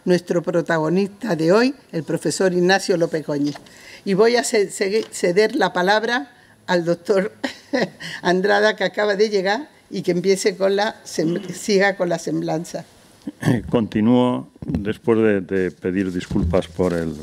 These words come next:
Speaker 2: por el, el retraso. Licenciado en Ciencias Biológicas en mil novecientos ochenta y cinco y doctor en Biología en mil novecientos ochenta y nueve por la Universidad de Navarra, en la que es profesor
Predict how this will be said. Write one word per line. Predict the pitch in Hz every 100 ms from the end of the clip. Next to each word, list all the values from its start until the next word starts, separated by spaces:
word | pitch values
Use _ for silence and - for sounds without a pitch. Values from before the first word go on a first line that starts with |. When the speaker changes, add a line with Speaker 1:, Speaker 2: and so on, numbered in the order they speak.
| -
Speaker 2:
por | 101
el, | 95 90 87 90
el | 104 90
retraso. | 92 87 90 - - - - - - - - - - - - - - - - - -
Licenciado | 120 120 120 127 139
en | 147
Ciencias | 156 139 143 131
Biológicas | 113 117 131 147 123 113
en | 110
mil | 113
novecientos | 113 104 110 104
ochenta | 98 - 104 104
y | 95
cinco | 135 139 127 143 139 139
y | 123
doctor | 104 101 - 123
en | 120
Biología | 110 107 101 - 120 117 120
en | 131 104 101 104
mil | 117 113
novecientos | 98 90 120 110 110
ochenta | 104 - - 127 107
y |
nueve | 110 123 123
por | 107 101
la | 98
Universidad | 92 90 87 107
de | 101
Navarra, | 95 107 110 117 123 - - - - - - - - - - - -
en | 110 104
la | 104
que | - 117
es | 131 -
profesor | 135 107 120 131 123 123